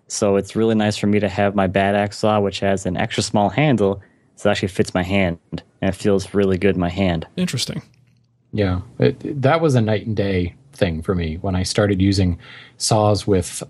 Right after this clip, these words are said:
Speaker 3: either custom handles or handles that were properly fit and properly shaped. Not only, like I said earlier, was, was the accuracy so much better, but, um, I, I just,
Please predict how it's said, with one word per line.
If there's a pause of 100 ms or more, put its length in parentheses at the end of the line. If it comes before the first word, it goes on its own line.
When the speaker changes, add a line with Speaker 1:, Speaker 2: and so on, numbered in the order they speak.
Speaker 3:
either
custom
handles
or
handles
that
were
properly
fit
and
properly
shaped. (480)
Not
only,
like
I
said
earlier,
was,
was
the
accuracy
so
much
better,
but, (240)
um,
I, (120)
I
just,